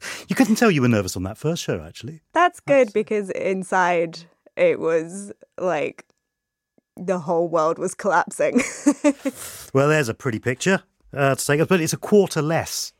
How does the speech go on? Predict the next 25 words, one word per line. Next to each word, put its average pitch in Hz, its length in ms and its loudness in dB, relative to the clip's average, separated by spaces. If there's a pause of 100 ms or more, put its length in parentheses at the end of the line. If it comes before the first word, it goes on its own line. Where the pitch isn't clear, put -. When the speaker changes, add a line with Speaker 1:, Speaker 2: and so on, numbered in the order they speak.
(100)
Speaker 2:
Yes. 190 280 0
Speaker 1:
collapsing 104 680 -2 (100)
Speaker 2:
A - 60 -12
Speaker 1:
this 120 100 2
Speaker 2:
quarter - 180 6
Speaker 1:
time. 294 80 4
Speaker 2:
less 240 160 2
collapsing 202 480 -2
now, 151 220 -4
which 160 220 -6
is 185 100 -6
good. 160 240 -2
It's 151 160 -8
an 175 80 -8
improvement. 160 640 -8 (320)
<laughs> 170 80 -4 (920)
Speaker 1:
So 196 180 4
what 240 220 2
films 170 500 0
will 151 140 -2
we 156 160 2
be 139 160 -4
talking 135 240 -2
about 120 180 -4
today? 101 300 -8